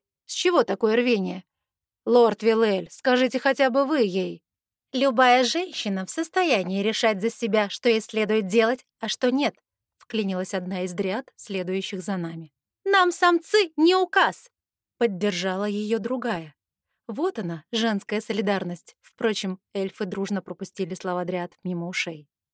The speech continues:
«Лорд Еринель», насмешливо протянул муж,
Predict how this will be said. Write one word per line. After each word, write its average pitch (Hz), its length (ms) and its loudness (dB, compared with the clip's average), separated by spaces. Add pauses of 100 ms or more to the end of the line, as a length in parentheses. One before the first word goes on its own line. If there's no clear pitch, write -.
(300)
«Лорд 214 380 0
Еринель», 202 800 2 (240)
насмешливо 220 640 -2
протянул 202 480 -2
муж, - 380 -6